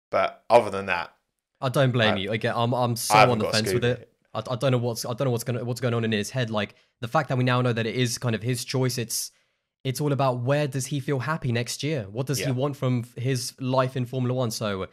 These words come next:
Speaker 2: yeah, we're gonna find out. But either way, it's not good to see anyone struggle, obviously, especially, you know, such a light
Speaker 1: No.
Speaker 2: driver. But Lando's doing the business. And I feel like as the car has gotten better,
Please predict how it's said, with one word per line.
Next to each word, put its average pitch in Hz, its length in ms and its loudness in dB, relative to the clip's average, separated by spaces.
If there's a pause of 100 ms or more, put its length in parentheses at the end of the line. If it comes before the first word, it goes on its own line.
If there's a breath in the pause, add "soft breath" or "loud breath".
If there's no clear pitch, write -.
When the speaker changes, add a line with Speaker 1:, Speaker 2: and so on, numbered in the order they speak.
(260)
Speaker 2:
yeah, 131 180 2
we're 113 120 0
gonna 135 200 2
find 117 320 -2
out. 110 240 0
But 113 280 2
either 214 160 2
way, 135 200 2
it's 123 140 -4
not 135 140 -2
good 120 220 -4
to 120 140 -6
see 117 420 0 (100)
anyone 127 300 0
struggle, 107 400 -2
obviously, 110 280 -2
especially, 117 320 -4
you 113 140 0
know, 110 100 2
such 120 200 -6
a 113 80 -2
light 120 200 2
Speaker 1:
No. 110 160 10
Speaker 2:
driver. 127 240 4
But 131 320 0 (220 soft breath)
Lando's 156 380 2
doing 165 180 2
the 135 60 0
business. 143 380 -2
And 135 80 0
I 127 40 -2
feel 180 120 0
like 160 260 -2
as 170 240 0
the 175 140 -2
car 170 320 -2
has 139 120 -2
gotten 139 240 0
better, 117 520 0